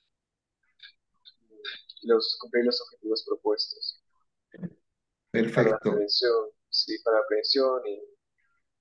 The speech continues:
Speaker 1: y hacer prom-, promoción y prevención en salud posterior.
Speaker 2: Per-, perfecto. Tal vez una pequeña recomendación que les puedo dar para su, para que mejore un poco la presentación.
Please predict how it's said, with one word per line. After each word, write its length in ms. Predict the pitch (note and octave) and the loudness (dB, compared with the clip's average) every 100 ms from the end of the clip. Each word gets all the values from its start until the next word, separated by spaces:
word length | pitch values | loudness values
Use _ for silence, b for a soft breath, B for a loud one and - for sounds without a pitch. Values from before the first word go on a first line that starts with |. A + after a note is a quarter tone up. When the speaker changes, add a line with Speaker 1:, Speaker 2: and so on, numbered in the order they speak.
| _ | _
Speaker 1:
y 80 | A#2 | -2
hacer 240 | A2+ B2 - | 0 -2 -2
prom-, 200 | A#2 - _ _ | -4 -6 _ _
promoción 400 | - A2 G#2+ C3 | -2 -2 -2 -2
y 60 | C3 | -2
prevención 400 | A#2+ G#2 G2 G#2+ | -2 -2 0 -2
en 60 | G#2 | 0
salud 340 | - F#2 - - _ _ _ _ | 0 -2 -10 -14 _ _ _ _
posterior. 400 | - - - - - - | -12 -8 -8 -8 -10 -2
Speaker 2:
Per-, 240 | A2 A2 - _ _ | -2 -2 -10 _ _
perfecto. 500 | B2 - A#2+ - G#2+ | -2 2 0 2 0
Tal 160 | A#2+ A#2+ | 0 2
vez 180 | D3+ E3+ | 2 4
una 200 | D#3 D3 | 4 4
pequeña 360 | C3 C#3 C3+ | 2 2 2
recomendación 1000 | A#2+ A2+ A2 G2+ G#2 G#2 - A2+ A#2+ C3+ - | 2 0 0 0 0 -2 0 2 2 0 -2
que 160 | A2 | -4
les 160 | G2 G2 | -4 -2
puedo 340 | - G#2 G2 | 0 2 2
dar 320 | F#2+ A2 - - | 2 2 2 -2
para 200 | F#2 - | -4 -4
su, 280 | - A2+ - | -6 -8 -6
para 300 | - F#2 - | -6 -6 -4
que 120 | F#2+ | -4
mejore 360 | F#2+ F#2+ G#2+ | -4 -2 0
un 100 | A2 | 0
poco 300 | G#2+ - - | 0 -4 -4
la 140 | F#2 F2+ | -4 -4
presentación. 840 | - - F#2+ F#2 - A#2 C#3+ - | -6 -6 -4 -4 -4 0 0 -2